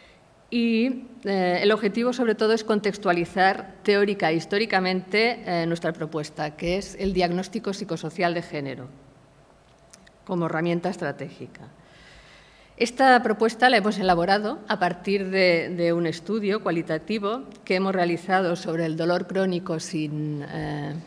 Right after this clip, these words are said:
el dolor crónico sin causa orgánica, denominado clínicamente como fibromialgia o, o fatiga crón-, crónica a veces,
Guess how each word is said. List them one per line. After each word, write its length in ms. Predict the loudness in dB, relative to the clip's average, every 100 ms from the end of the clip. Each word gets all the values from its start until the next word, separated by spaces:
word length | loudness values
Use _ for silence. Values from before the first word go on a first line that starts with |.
| -8
el 80 | -2
dolor 280 | 0 0 0
crónico 340 | 0 0 -2
sin 160 | -4 0
causa 300 | 0 2 -2
orgánica, 600 | 2 2 0 0 0 0
denominado 840 | 0 0 2 2 4 4 4 -2
clínicamente 880 | -2 0 0 0 0 0 -2 -2 -4
como 340 | -4 -4 -4
fibromialgia 1000 | -6 -6 -4 -4 -2 -2 -2 -4 -2 0
o, 80 | -4 -8 -20 -20 -12
o 40 | -2
fatiga 440 | 0 4 6 6
crón-, 380 | 4 0 0 -2
crónica 560 | -2 0 2 2 -2 -2
a 120 | -2
veces, 560 | -2 -4 -6 -10 -10